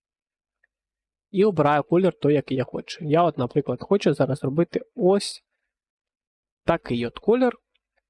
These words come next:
І тепер мені потрібно розширити наш цей об'єкт. Для цього я буду розширювати, для того, щоб у нас було,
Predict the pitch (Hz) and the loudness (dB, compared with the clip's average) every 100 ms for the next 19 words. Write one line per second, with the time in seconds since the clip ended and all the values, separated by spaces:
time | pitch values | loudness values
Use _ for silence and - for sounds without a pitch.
0 | _ _ - 226 - 170 - 185 165 127 | _ _ -6 -4 -2 -2 0 0 2 0
1 | 151 - 120 143 165 190 185 156 147 165 | -2 -4 -6 -4 0 0 0 -2 0 0
2 | - 156 165 175 131 120 123 - - 131 | 0 0 2 0 -2 -2 -2 -2 -4 0
3 | 127 127 - _ _ 151 143 - 156 143 | 0 -2 -10 _ _ -6 -6 0 2 2
4 | 139 143 139 160 262 262 165 127 127 170 | 0 0 0 2 2 2 0 0 0 2
5 | 185 - - 147 156 - 139 147 | 2 0 -2 0 0 2 2 2